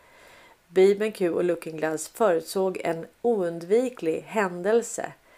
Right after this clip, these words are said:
ett uppvaknande hos befolkningen och ett avslöjande av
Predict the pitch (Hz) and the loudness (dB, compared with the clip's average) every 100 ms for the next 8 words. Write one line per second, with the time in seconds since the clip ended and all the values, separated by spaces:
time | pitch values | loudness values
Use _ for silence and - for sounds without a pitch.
0 | - - - 180 - 220 - 165 190 233 | -20 -14 -2 -2 0 -4 -4 -4 2 2
1 | 240 - 190 175 160 160 160 180 - 175 | 0 -8 -8 -8 -4 -4 -4 -4 -4 -6
2 | 165 202 226 - 165 151 143 156 - - | -4 -4 -6 -10 -10 -8 -8 -12 -16 -20
3 | - - - 175 170 - 202 185 160 - | -20 -6 -6 -2 -2 -2 -2 -2 -4 -8
4 | - 208 226 202 180 170 - 160 156 156 | -2 0 2 0 -2 -4 -2 -2 -2 -4